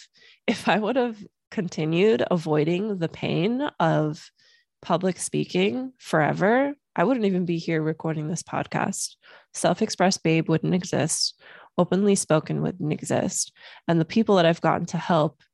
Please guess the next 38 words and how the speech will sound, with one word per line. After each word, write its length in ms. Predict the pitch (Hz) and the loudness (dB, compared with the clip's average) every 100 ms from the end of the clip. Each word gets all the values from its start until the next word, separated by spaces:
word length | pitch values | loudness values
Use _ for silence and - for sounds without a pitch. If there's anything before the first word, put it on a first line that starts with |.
| _ _ _ _ | _ _ _ _
wouldn't 380 | 170 185 185 | 0 2 2
have 160 | 185 143 | 0 0
gotten 260 | 143 139 143 | -4 -4 -6
my 120 | - | -8
help 400 | - - - - - _ _ | -2 -2 -2 -6 -20 _ _
they 80 | 196 | -4
probably 440 | - 214 208 175 | 2 4 4 2
would 180 | 165 185 | 2 0
have 140 | 170 | 0
gotten 240 | - 156 - | 0 -2 -2
it 100 | - | -6
from 160 | 156 | -8
somewhere 300 | - 156 156 | -6 -2 2
else, 240 | 156 147 - | 2 0 -2
but 140 | 165 | 0
it 80 | 160 | 0
would 140 | 160 | 0
have 100 | 165 | 0
been 180 | 160 151 | -2 -4
com-, 200 | - 175 - | -4 -8 -4
a 60 | 170 | -8
completely 520 | - 160 - 170 151 | -4 -4 0 0 0
different 340 | 151 156 - 160 | 0 -2 -2 -4
experience 540 | - - 247 202 160 | -4 0 4 4 2
for 140 | - | 0
them 300 | 156 147 160 180 - - - - | 2 2 0 -4 -14 -20 -10 -6
because 340 | 175 165 165 | 0 0 0
we 120 | 180 - | 0 2
all 260 | 202 233 214 | 4 4 2
bring 320 | 196 185 185 | 0 -2 0
our 180 | 170 - | 0 0
own 240 | 180 180 | 0 0
unique 300 | 175 165 165 | -2 -4 -6
gifts 440 | - 175 196 - | -4 -4 -4 -8
to 140 | - 170 | -4 -2
this 220 | 170 - | 0 0
world. 380 | 156 147 240 - | 2 4 4 4
Like, 240 | 170 - | 0 0